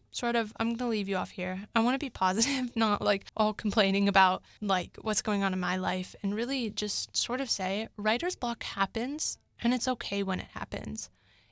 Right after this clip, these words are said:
It is totally fine to not write one day. It is completely fine to have to step back for a week or longer.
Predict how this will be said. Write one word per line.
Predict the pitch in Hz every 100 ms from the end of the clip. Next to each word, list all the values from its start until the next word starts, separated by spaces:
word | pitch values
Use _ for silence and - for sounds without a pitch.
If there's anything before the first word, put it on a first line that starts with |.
| -
It | 269
is | - -
totally | - - 226 233 240 214
fine | - 190 185 196 214 -
to | - 220
not | 196 196 -
write | 190 185 196
one | 180 175
day. | - -
It | 202
is | 208
completely | - 220 - - 247 - 208
fine | - 190 190 214 226 _ -
to | 220
have | 214
to | -
step | 220 - 208
back | 202 196 -
for | -
a | 196
week | 185 190 190 185 -
or | 202
longer. | 190 185 185 190 -